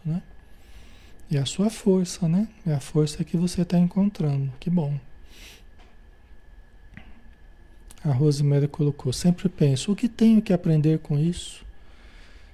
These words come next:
Exatamente, isso mesmo, né? O que que a gente tira de lição de cada momento que a gente passa, de cada dificuldade, de cada dor,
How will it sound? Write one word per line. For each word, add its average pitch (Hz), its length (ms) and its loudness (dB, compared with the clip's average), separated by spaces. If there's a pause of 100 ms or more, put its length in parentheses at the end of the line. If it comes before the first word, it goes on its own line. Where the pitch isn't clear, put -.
(180)
Exatamente, 160 1000 0 (180)
isso 147 240 -8
mesmo, 190 460 2
né? 202 240 4 (920)
O 175 120 4
que 254 220 0
que 285 100 2
a 254 100 8
gente 220 340 6
tira 247 460 4
de 208 140 6
lição 175 720 4 (340)
de 147 160 -2
cada 208 300 4
momento 160 580 6
que - 80 -2
a 143 60 4
gente 147 240 -2
passa, 139 560 -6
de 135 100 -10
cada 180 260 2
dificuldade, 147 1040 -2 (640)
de 151 140 -2
cada 190 320 4
dor, 170 500 6